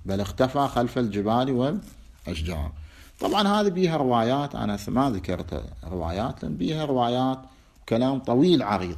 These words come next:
هم ماذا يستفاد من هذه الروايات، وهذه اختفاء وراء الأشجار والأبنية كلها واردة في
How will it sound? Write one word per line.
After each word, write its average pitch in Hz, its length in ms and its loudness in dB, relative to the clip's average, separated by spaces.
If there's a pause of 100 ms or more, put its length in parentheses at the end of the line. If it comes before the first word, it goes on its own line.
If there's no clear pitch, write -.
هم 76 240 -6 (140)
ماذا 101 280 -2
يستفاد 90 520 -4
من 87 100 -6
هذه 101 420 -2 (680)
الروايات، 85 680 -2
وهذه 165 460 4
اختفاء 117 520 0
وراء 107 180 2
الأشجار 95 560 -2
والأبنية 95 320 -2
كلها 175 260 0
واردة 135 340 2
في 143 300 -4